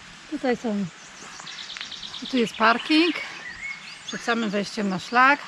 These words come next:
W sumie szlak tu się trochę wcześniej zaczyna. Ale idziemy, tak, Julku? Idziemy? Tata.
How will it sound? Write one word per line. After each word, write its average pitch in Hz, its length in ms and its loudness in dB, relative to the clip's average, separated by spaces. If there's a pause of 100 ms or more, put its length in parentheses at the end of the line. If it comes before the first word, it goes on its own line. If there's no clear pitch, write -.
(720)
W - 60 -16
sumie 202 140 -4
szlak 208 200 -2
tu 202 120 -4
się 220 100 -4
trochę 202 220 -2
wcześniej 220 300 -4
zaczyna. 196 480 2 (1040)
Ale 196 260 2 (420)
idziemy, 226 340 2
tak, 294 220 4
Julku? 277 320 4 (960)
Idziemy? 254 480 6 (2250)
Tata. 277 720 6